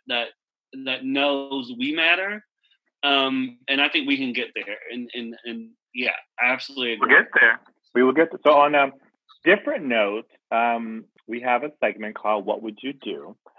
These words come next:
Speaker 2: where I give you a scenario and ask you, "What would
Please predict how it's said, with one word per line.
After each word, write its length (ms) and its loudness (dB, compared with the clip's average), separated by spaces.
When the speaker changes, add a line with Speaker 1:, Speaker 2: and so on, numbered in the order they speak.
Speaker 2:
where 460 2
I 100 0
give 280 -6
you 180 -2
a 40 0
scenario 680 -2
and 140 -12
ask 240 -8
you, 260 -12
"What 180 -6
would 120 -12